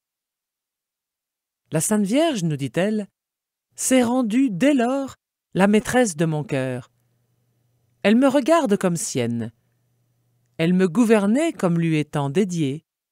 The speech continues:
me reprenant de mes fautes et m'apprenait à faire la volonté de Dieu. »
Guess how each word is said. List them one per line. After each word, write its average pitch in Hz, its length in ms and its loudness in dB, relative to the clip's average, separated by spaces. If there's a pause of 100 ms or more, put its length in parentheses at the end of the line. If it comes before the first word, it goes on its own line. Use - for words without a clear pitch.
(640)
me 214 140 4
reprenant 294 520 2
de 220 120 2
mes 180 140 0
fautes 156 500 -6 (640)
et 185 60 4
m'apprenait 170 640 0 (120)
à 190 80 -2
faire 214 260 0
la 180 80 0
volonté 147 460 -2
de 131 100 -4
Dieu. » 113 340 -8